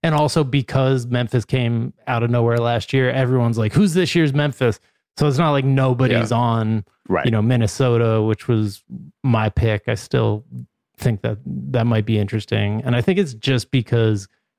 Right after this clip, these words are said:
Speaker 1: Gobert is so impactful, but people
Speaker 2: Mm-hmm.
Speaker 1: don't want him to be. And so, like, my, my take is not a basketball take. It's, like, a cultural take that, like, people just aren't, aren't appreciating how much Gobert does on the court because they just, like,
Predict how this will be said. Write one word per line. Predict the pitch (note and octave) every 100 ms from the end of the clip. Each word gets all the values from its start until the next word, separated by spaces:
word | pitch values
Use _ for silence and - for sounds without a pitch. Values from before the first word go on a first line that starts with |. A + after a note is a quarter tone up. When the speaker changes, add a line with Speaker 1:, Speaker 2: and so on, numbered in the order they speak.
| _
Speaker 1:
Gobert | - C3 A2+ B2 B2 A#2
is | G2+
so | - B2
impactful, | A#2+ G#2+ A2+ G#2 - B2+ A#2+ A2+
but | A#2 -
people | A#2 G2+ A#2
Speaker 2:
Mm-hmm. |
Speaker 1:
don't | G#2 A#2 A2+ C#3 C3 _
want | A2 A#2 B2+
him | B2 C#3 B2+
to |
be. | C#3 C#3+ D3+ D3+ _
And | C#3 A2+
so, | B2+ A2+ A2+ A#2 _ _ _ -
like, | C3
my, | D3 C#3+
my | C3+ C#3
take | D3 D3+
is | B2+
not | A#2+ A2+
a |
basketball | G#2+ G#2+ - B2+ B2+
take. | C3+ C3
It's, | A2
like, | A#2
a | A2 - _
cultural | - A#2+ - C3 A#2
take | - B2 -
that, | B2 A#2
like, | A#2+ G#2 -
people | - C3 C3 A#2+ G#2+ - _ _ _ _ _
just | - C3 - - -
aren't, | D3 C3+ C#3+ -
aren't | C#3+ C#3 - _
appreciating | B2 - C#3 - B2+ A#2 A2
how | F#2 A2
much | A2+ G#2+
Gobert | - A#2 A2 G#2+
does | A2+ A2
on | A#2+
the | A#2+
court | - B2+ -
because | A#2+ B2 G#2+
they | A2+ G#2+
just, | G#2+ G2+
like, | G2+